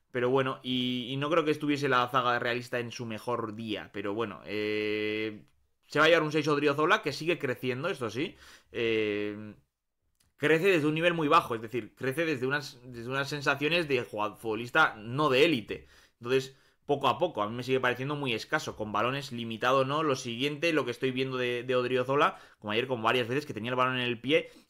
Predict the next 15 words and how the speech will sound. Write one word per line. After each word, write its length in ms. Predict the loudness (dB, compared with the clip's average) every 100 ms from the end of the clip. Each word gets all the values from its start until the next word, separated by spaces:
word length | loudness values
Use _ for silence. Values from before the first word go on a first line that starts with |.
| -20
y 140 | -12 -6
mirando 300 | 0 2 2
hacia 200 | 4 4
abajo, 460 | 4 4 0 2
eh, 120 | 2 2 -2
terminaba 340 | -6 -2 0
echándoselo 360 | 2 0 2 0
hacia 160 | 4 4
adelante 360 | 4 2 2
y 60 | 2
a 60 |
ver 100 | 2
si 80 | 0
sacaba 360 | -4 2 6 6
algo. 340 | 6 2 0